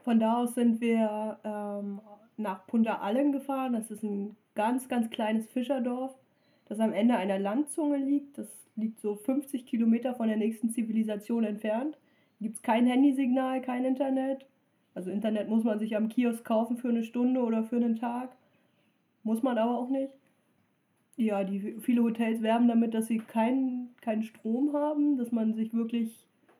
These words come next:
äh, von der, von der Außenwelt komplett abschotten kann. Und so war's da auch super entspannt, super ruhig, ganz viele tolle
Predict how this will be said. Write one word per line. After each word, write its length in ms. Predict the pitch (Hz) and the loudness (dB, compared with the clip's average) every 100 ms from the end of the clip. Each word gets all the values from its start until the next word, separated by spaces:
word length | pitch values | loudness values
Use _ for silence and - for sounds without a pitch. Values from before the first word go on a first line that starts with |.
| _ - | _ -4
äh, 220 | 202 196 | -2 -2
von 200 | 196 226 | -2 0
der, 360 | 214 208 208 202 | 0 0 -2 -2
von 160 | 220 | 0
der 100 | 220 | 0
Außenwelt 320 | 214 226 214 | 2 2 0
komplett 380 | 208 220 226 220 | 0 -4 -2 -4
abschotten 480 | 196 - 247 226 220 | -4 -6 -4 -2 -2
kann. 200 | 220 214 | 0 0
Und 240 | 196 202 - _ _ _ _ | -2 -6 -8 _ _ _ _
so 120 | 214 202 | -4 0
war's 260 | 185 185 | 0 0
da 140 | 202 190 | -2 -4
auch 140 | 196 | -4
super 480 | - 220 247 269 214 | -4 0 2 2 0
entspannt, 560 | 226 - 208 220 220 | 0 0 0 2 2
super 260 | 226 226 226 | 0 -2 -2
ruhig, 580 | 214 220 214 214 208 208 _ _ | -4 -4 -4 -4 -6 -10 _ _
ganz 320 | 202 214 220 | -4 -2 -2
viele 460 | 220 233 220 208 202 | -2 -2 0 0 -4
tolle 600 | - 202 208 208 202 | -4 -4 -2 -6 -6